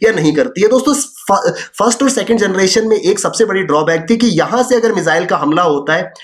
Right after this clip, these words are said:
क्योंकि हमारे पास फर्स्ट और सेकंड जनरेशन मिसाइल थी, यहां पर एक सोल्जर का रहना जरूरी था। अब दुश्मन को पता है कि ये मिसाइल जो है इस पर्टिकुलर एरिया से आई है, वो इसकी रिटेलिएशन में अगर वापस अटैक करता है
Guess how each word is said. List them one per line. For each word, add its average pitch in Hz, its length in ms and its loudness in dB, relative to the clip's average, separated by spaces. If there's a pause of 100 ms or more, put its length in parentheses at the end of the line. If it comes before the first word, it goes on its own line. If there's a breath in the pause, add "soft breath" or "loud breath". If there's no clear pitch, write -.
(220 loud breath)
क्योंकि 254 260 2
हमारे 220 280 2
पास 226 220 0
फर्स्ट 208 240 0
और 240 80 4
सेकंड 220 260 0
जनरेशन 208 340 0
मिसाइल 190 300 0
थी, 247 100 2
यहां 190 380 2
पर 254 400 0
एक 202 180 0
सोल्जर 170 420 2
का 190 140 0
रहना 170 260 0
जरूरी 147 380 2
था। 185 340 -4 (360 loud breath)
अब 160 320 -2
दुश्मन 262 380 2
को 277 120 2
पता 226 200 0
है 240 80 2
कि 233 100 -2
ये 247 100 4
मिसाइल 202 360 2
जो 214 100 0
है 226 60 4
इस 226 100 -2
पर्टिकुलर 208 480 0
एरिया 165 240 0
से 208 120 -2
आई 175 100 0
है, 226 120 2
वो 240 180 2
इसकी 254 260 0
रिटेलिएशन 220 580 0
में 226 100 0
अगर 226 160 0
वापस 190 360 -2
अटैक 175 300 -2
करता 156 320 0
है 185 200 -2